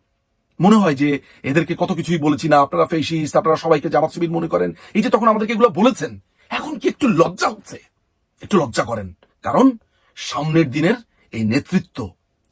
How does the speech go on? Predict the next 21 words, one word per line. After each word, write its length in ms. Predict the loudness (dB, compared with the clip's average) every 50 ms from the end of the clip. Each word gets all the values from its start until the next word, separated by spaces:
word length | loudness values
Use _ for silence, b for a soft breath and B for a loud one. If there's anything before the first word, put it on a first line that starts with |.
| _ _ 0
আমরা 260 | 0 0 0 -4 -8
দেব। 240 | -10 -12 -16 -18 -20 _ _ _ _ _ -4
আমরা 240 | -2 0 0 0 0 0
আবার 300 | 0 2 2 2 2 0 -6 _ _ _ _ _ _ _ _ _ _ _ -8
এই 260 | -4 -4 -4 -4 -8 _ -12
জামাত 340 | -10 -6 -2 0 0 0 0
শিবির, 260 | 0 -4 -4 -4 -4
হিজবুত 400 | -4 -4 -6 -4 -2 -4 -4 -4
তাহরির, 320 | -2 -2 0 0 0 -2 -4 _ b b b b b b
আমরা 480 | 0 2 4 4 4 2 0 -2 -10 -18 _ _ _ _ _ _ _ -4
বাংলাদেশ 500 | 0 0 2 2 2 2 0 0 -2 0 2
আওয়ামী 300 | 4 4 4 4 2 0
লীগ 200 | 0 0 -2 -4 _ -8
এবং 160 | -6 -6 -6
সমমনা 680 | -8 -12 -8 -2 2 2 4 4 4 2 4 2 2
দলরা 540 | 2 4 4 4 4 4 2 0 -2 -2 -6 b b b b b b b
এদেরকে 320 | -4 -2 -2 -2 0 -2
এই 80 | -2 -2
বাংলাদেশ 540 | 2 2 2 2 4 2 2 2 0 -8 -8
থেকে 160 | -8 -10 -10 -10 _ _ 0
কমপ্লিটলি 1300 | 2 4 4 4 2 2 2 2 2 0 _ _ _ _ _ _ 2 4 4 4 2 _ -10 -10 -10 -10